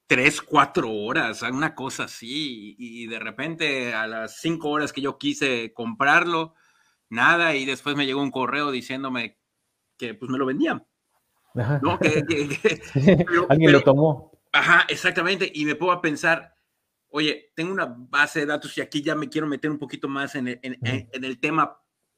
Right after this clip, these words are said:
Speaker 1: práctico de, de, del, del día a día de, de alguien que tenga una empresa. O sea, yo me puedo pensar, si yo tengo una base de datos o yo tengo,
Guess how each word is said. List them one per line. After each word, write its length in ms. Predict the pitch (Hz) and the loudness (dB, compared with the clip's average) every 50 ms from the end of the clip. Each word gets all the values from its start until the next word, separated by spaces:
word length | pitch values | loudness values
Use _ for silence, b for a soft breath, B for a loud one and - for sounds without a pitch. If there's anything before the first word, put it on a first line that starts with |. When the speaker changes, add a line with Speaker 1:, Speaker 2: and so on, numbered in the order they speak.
| _ _ _ _ | _ _ _ _
Speaker 1:
práctico 760 | - 143 139 139 143 143 - - 135 120 - - 120 117 113 | 0 2 4 4 4 2 0 -6 -10 -8 -6 -6 -6 -6 -6
de, 180 | 120 123 110 - | -8 -10 -12 -10
de, 220 | - 113 113 101 - | -10 -10 -10 -10 -10
del, 280 | 110 110 110 107 85 113 | -10 -12 -12 -12 -12 -12
del 180 | 117 117 117 110 | -10 -10 -6 -6
día 140 | 127 131 | -4 -4
a 60 | 135 135 | -4 -4
día 260 | 131 135 135 135 131 | -4 -4 -2 -2 -4
de, 220 | 131 120 113 - - | -4 -6 -6 -8 -10
de 180 | 110 110 107 | -10 -10 -8
alguien 480 | 113 117 127 123 131 135 135 127 123 123 | -6 -6 -4 -4 -4 -4 -4 -4 -6 -6
que 120 | - 107 | -10 -12
tenga 200 | - 120 120 123 | -8 -6 -4 -2
una 120 | 123 123 120 | -2 -2 -2
empresa. 420 | - - 147 151 147 139 120 - | -2 -2 -2 -2 -2 -4 -6 -8
O 580 | _ _ - _ _ _ _ _ _ _ _ _ | _ _ -20 _ _ _ _ _ _ _ _ _
sea, 120 | - 139 | 0 2
yo 60 | 147 170 | 4 4
me 80 | 170 | 4
puedo 200 | - 175 160 160 | 4 2 2 2
pensar, 540 | 160 151 139 - 160 151 143 143 - - _ _ - | 0 0 0 2 4 4 4 2 -2 -8 _ _ -18
si 160 | - 117 117 | -12 -6 -4
yo 180 | 135 147 147 | -4 -4 -2
tengo 380 | - 185 180 180 170 170 170 156 | -2 -2 -2 -2 -2 -2 -2 -2
una 240 | 147 151 156 147 143 | -2 -2 -4 -4 -2
base 260 | 143 143 143 - 143 | -4 -4 -4 -4 -4
de 140 | 135 135 131 | -4 -4 -2
datos 640 | 127 127 120 127 - - 107 107 - - - - _ _ | -2 -2 -2 -4 -4 -8 -14 -14 -14 -16 -20 -20 _ _
o 100 | - 87 | -18 -14
yo 280 | 107 110 113 120 120 - | -10 -6 -6 -6 -6 -4
tengo, 680 | - 131 131 135 131 123 127 131 127 120 113 110 101 | -6 -6 -4 -4 -4 -2 -2 -2 -2 -2 -4 -6 -8